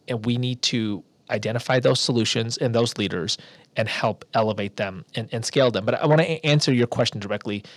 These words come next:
Andrew. Wh-, wh-, what, what are we working on here at Interfaith America? So this book, We Need to Build,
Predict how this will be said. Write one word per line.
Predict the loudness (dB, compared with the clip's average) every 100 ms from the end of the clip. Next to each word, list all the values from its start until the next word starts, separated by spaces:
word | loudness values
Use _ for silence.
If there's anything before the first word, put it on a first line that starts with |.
| -12 -2
Andrew. | 2 2
Wh-, | 0 -2
wh-, | -2 -2 4
what, | 2 4
what | 4
are | 4
we | 4
working | 0 -2 -6
on | -8
here | -4
at | -4
Interfaith | -6 -6 -8
America? | -8 -10 -8 -4
So | 0 0 -2 _ _ -10
this | 2 2 2
book, | 4 4 4 0 -14
We | -2 0
Need | 0 -2
to | 2
Build, | 6 6 4